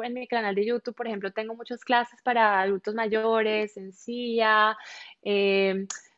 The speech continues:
cosas fáciles para todo el mundo que son asequibles para que también, porque el yoga no es solo para, para gente flaca o, o joven o flexible,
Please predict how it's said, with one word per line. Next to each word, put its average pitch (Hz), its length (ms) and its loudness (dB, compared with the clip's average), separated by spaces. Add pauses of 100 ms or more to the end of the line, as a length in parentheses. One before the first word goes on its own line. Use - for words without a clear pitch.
cosas 302 400 2
fáciles 240 560 4
para 214 240 -2
todo 202 140 -6
el 208 100 -6
mundo 226 240 -8
que 226 80 -14
son 208 160 -10
asequibles 196 600 -8
para 233 200 -2
que 208 100 -4
también, 180 480 -4 (300)
porque 208 220 -4
el 202 60 2
yoga 190 200 2
no 208 100 -2
es 196 80 -6
solo 208 300 2
para, 220 400 4 (240)
para 190 160 -6
gente - 720 -8
flaca 269 640 2
o, 202 720 -2
o 196 40 -8
joven 247 600 6
o 208 80 -10
flexible, 214 760 -10